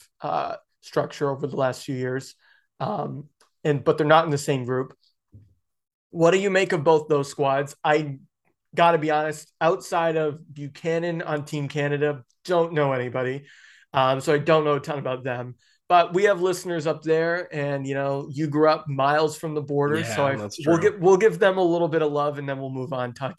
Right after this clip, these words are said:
Speaker 1: U S M N T. But what do you think about Team Canada?
Speaker 2: I'll start. Yeah, Team Canada's not bad. They have Alphonso Davies, left back for Bayern Munich, uh, and Jonathan David as well, who's a front man, I believe, for, uh, Lille in,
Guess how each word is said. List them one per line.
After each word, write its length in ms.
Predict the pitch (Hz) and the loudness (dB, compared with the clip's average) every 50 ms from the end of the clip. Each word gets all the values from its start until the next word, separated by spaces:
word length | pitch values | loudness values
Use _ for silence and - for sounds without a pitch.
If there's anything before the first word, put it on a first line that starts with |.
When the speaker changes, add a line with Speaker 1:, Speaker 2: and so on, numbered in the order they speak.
| _ _ - | _ _ -6
Speaker 1:
U 140 | 139 139 | -4 -4
S 160 | 127 120 - - | -4 -4 -6 -8
M 120 | 135 123 | -8 -8
N 120 | 123 123 | -8 -10
T. 240 | - - 127 - 60 - | -12 -12 -12 -12 -12 -10
But 160 | - - 139 - _ _ _ _ _ - - - | -10 -10 -12 -12 _ _ _ _ _ -20 -14 -10
what 100 | - 156 | -4 -2
do 60 | 160 165 | 0 0
you 40 | |
think 160 | 160 175 160 151 | 0 0 0 0
about 400 | 143 147 143 135 131 131 - - - - - _ | 2 4 4 2 2 0 -4 -12 -20 -20 -20 _
Team 240 | - - 151 135 131 | -12 -8 -6 -6 -6
Canada? 500 | 123 - 139 123 214 - - - - - - | -6 -6 -6 -6 -6 -6 -8 -8 -8 -10 -8
Speaker 2:
I'll 220 | - 196 220 220 196 | -6 -4 -4 -4 -2
start. 360 | - - 294 277 175 147 143 | 4 4 6 6 4 4 4
Yeah, 180 | 175 170 151 135 | 4 4 4 4
Team 280 | - - 214 226 - | 2 0 -2 -2 0
Canada's 460 | - 196 208 214 208 185 165 143 131 | 0 0 0 0 0 0 0 0 2
not 180 | 147 143 139 123 | 2 0 2 2
bad. 240 | 139 135 135 123 120 | 2 2 2 0 0
They 80 | 127 | 0
have 140 | 131 143 151 | 0 0 2
Alphonso 500 | 165 151 139 - 165 156 151 143 135 123 | 0 0 0 0 0 -2 -2 -2 -4 -6
Davies, 560 | 120 131 131 131 135 127 131 131 127 123 123 | -6 -6 -4 -4 -4 -4 -4 -4 -4 -6 -4
left 240 | 123 127 123 120 - | -4 -4 -4 -4 -2
back 260 | - 131 127 127 120 | -2 0 0 0 0
for 120 | - 131 117 | -4 -6 -4
Bayern 340 | 113 123 120 120 117 113 120 | -2 0 0 0 -2 -4 -4
Munich, 420 | 123 131 135 135 135 131 - - - - | -2 0 0 0 0 -2 -4 -8 -10 -6
uh, 340 | 120 120 113 113 113 113 101 | -2 0 0 0 0 0 -2
and 160 | 113 120 120 | -4 -6 -2
Jonathan 460 | 113 143 139 147 143 135 135 127 117 113 | 0 2 2 4 2 0 -2 -4 -4 -2
David 320 | 123 127 123 117 113 110 | -2 -2 -2 -2 -4 -6
as 160 | 107 110 117 | -8 -8 -4
well, 340 | 113 117 113 107 104 104 - | -2 -2 -2 -2 -2 -4 -6
who's 240 | - 104 104 107 107 | -8 -10 -10 -10 -10
a 80 | 110 104 | -10 -12
front 320 | 104 - - 123 120 117 | -10 -6 -4 -4 -4 -2
man, 300 | 113 117 113 113 110 110 | -4 -4 -2 -2 -2 -2
I 100 | 110 110 | -4 -4
believe, 300 | 110 113 120 127 131 127 | -4 -4 -2 -2 -2 -2
for, 320 | - - 123 110 110 107 104 | -2 -2 0 0 0 0 -2
uh, 160 | 104 104 104 | -4 -4 -6
Lille 440 | 104 104 113 131 127 113 101 104 - _ _ _ | -6 -4 -2 0 0 0 -2 -4 -8 _ _ _
in, 260 | - 107 110 107 104 | -12 -12 -10 -10 -12